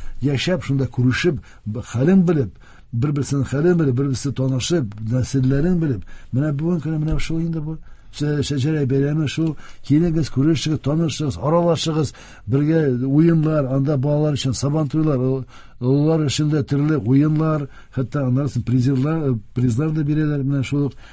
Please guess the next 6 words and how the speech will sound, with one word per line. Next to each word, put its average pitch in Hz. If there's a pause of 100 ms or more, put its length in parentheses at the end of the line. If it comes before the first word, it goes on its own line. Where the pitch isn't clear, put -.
(300)
э, 104 (100)
һөнәрчеләр 139
чыккан, 131
анда 120
теге 113 (320)
хәләл 127